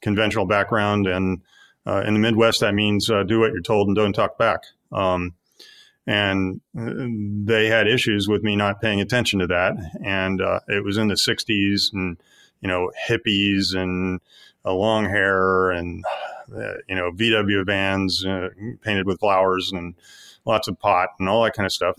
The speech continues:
And so, <laughs> uh, it, it sort of was, um, formative for a lot of stuff that happened later. Uh, my mother, being a librarian, uh, did her homework, and she looked around. She found a, a, a survival training, uh,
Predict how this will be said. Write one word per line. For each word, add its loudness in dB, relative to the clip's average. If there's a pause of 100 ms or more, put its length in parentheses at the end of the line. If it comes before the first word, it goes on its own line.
And 0
so, 2
<laughs> 2
uh, 4 (400)
it, 0
it -4
sort 4
of 0
was, 0 (340)
um, -2
formative 0 (180)
for 2
a -2
lot 2
of -2
stuff 0
that -2
happened -2
later. 0 (400)
Uh, 0
my 0
mother, 2
being 0
a 0
librarian, 2
uh, -4
did 2
her 0
homework, 0
and -4
she 0
looked -2
around. -2
She -2
found 0
a, 2 (180)
a, 0
a -8
survival 0
training, -6 (580)
uh, 0